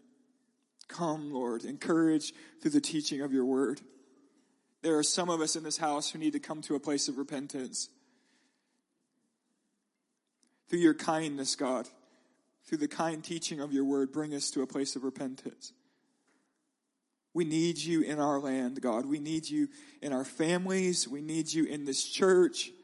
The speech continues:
You've got to be in our midst, God. We've got to have you. We've got to have you, God. In Jesus' name we pray.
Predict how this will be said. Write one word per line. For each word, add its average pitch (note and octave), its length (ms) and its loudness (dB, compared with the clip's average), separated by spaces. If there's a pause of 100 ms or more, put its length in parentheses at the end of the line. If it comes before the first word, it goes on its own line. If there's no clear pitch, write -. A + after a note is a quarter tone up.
(1300)
You've E3 240 -6
got E3 320 2
to F3 80 -4
be E3 140 0
in E3 80 -2
our D#3 100 -2
midst, D3 380 -6
God. C3 300 -6 (960)
We've F3 240 2
got E3+ 320 2
to E3+ 80 -2
have D3 340 0
you. A#2 160 -4 (1700)
We've D#3+ 160 -2
got D#3+ 200 2
to F3+ 100 0
have D#3 280 0
you, C#3+ 80 0
God. B2+ 320 -4 (2250)
In D3 140 -12
Jesus' E3 520 -2
name D#3 160 -8
we C#3+ 80 -6
pray. B2 300 -2